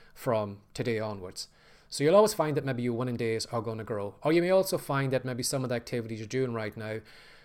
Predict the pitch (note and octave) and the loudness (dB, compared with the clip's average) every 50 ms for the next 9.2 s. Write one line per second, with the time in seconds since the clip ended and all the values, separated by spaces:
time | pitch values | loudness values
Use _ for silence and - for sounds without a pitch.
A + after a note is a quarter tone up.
0 | - _ _ - D#3+ D#3+ D3 C#3+ C3+ C3+ C3 B2 - - - - - C#3 C#3+ C3+ | -20 _ _ -2 0 2 4 6 6 4 4 2 -4 -14 -18 -10 -4 -2 -2 0
1 | C#3 C#3 - C3 B2 A#2 A#2 A#2 A#2 - B2+ B2 A#2+ - D3 C#3 C3+ C#3 C#3 - | 0 -2 0 0 0 0 0 -2 -2 -4 -4 -4 -4 -2 -2 -2 -2 -4 -6 -8
2 | _ _ - B2+ C3 A#2+ A#2 A2+ A#2 A2+ A2+ G#2 - - C3 B2 A#2+ A#2+ A2 - | _ _ -8 -4 -4 -2 0 0 -2 -2 -4 -6 -8 -6 -6 -4 -4 -4 -4 -6
3 | A#2 A2 G#2+ G#2 - - C#3+ D3 D3+ D3+ D3 D3+ C#3 - - - - - - - | -6 -6 -8 -8 -4 0 2 4 4 4 2 0 -4 -8 -14 -20 -20 -12 -4 0
4 | C3 C3 C3 C3+ C3 C3 C3 C3 - C#3+ C3+ C3+ C3+ B2 C3 A#2 C3 B2+ A#2+ - | 0 2 2 2 0 0 -2 -2 0 0 2 2 2 0 0 -2 -2 -4 -4 -2
5 | - B2+ A#2 A#2 A2 D3 C#3+ - C3+ A#2 A2 - G2+ F2 F2+ - - - - _ | -2 -2 -2 -2 0 -2 -2 0 -2 -4 -4 -6 -8 -10 -10 -10 -12 -12 -12 _
6 | - - - C#3 C3+ C3+ C3+ C3+ - C#3+ C#3+ C#3+ G3 G3+ G3+ G3 F#3 - - D3 | -10 -4 -2 0 2 2 2 0 0 -2 0 4 6 6 6 6 2 0 -2 -2
7 | C3+ C3 - - - _ - D3 C#3+ A#2+ G2+ F#2 - - - - C#3+ C#3+ - C3+ | -4 -4 -4 -8 -16 _ -6 -4 -2 -2 -2 -6 -10 -8 -2 -2 -2 -2 0 -2
8 | B2+ B2 B2+ A#2+ G#2+ G#2 G2+ G2+ F#2+ G#2 A2+ - E3+ E3 E3+ E3 - - C#3+ B2+ | -2 -2 -2 -4 -6 -4 -4 -6 -6 -6 -4 0 2 2 2 2 0 -2 -4 -4
9 | B2+ A#2+ - - | -4 -6 -8 -10